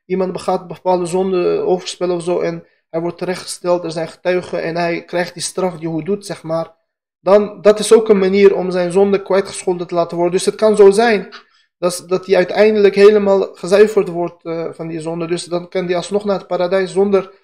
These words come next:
naar de hel te hoeven gaan. Maar het is mogelijk, theoretisch gezien,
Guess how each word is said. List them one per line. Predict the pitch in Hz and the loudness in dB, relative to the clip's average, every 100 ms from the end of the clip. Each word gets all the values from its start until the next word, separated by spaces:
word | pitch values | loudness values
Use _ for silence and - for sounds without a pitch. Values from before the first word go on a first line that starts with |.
| _ - | _ -8
naar | 165 | -4
de | 170 | 0
hel | 180 196 | 2 2
te | 196 | 2
hoeven | 180 170 | -2 -4
gaan. | - 160 156 156 _ _ | -8 -4 -4 -6 _ _
Maar | 180 | 4
het | 208 | 6
is | 269 - | 6 2
mogelijk, | 240 302 - 208 190 | 4 6 6 6 6
theoretisch | - 196 208 233 240 - | 6 8 8 6 -2 -2
gezien, | 202 196 233 196 - | -2 0 -2 -4 -10